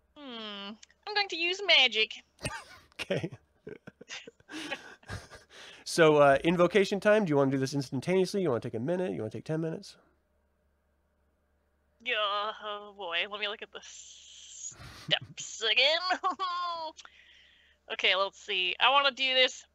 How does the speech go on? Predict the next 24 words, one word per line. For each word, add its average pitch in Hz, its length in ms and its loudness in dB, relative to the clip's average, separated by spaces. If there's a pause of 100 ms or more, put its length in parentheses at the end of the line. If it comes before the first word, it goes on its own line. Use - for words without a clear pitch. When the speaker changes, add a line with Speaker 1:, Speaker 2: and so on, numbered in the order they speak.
(640)
Speaker 1:
instantly. 302 1300 -2 (160)
Speaker 2:
Five. 151 240 -4 (1000)
And 120 80 -8
then, 117 240 -4
uh, 110 260 -2 (180)
personal 147 340 -2
range 123 220 -6
is 147 240 -12
one, 117 320 0
so 135 80 -4
that's - 160 -8
Speaker 1:
Two. - 60 -12
Speaker 2:
six. - 420 -10 (1200)
Well, 156 140 4
it's 220 100 6
Speaker 1:
Personal, 208 380 -6
yes, 156 120 -2
Speaker 2:
melee 139 140 6 (120)
Speaker 1:
right, 101 40 -12
okay. 98 80 -12
Speaker 2:
range, 101 200 -8
right, 98 260 -10
'cause 104 160 -12
you're, 101 200 -10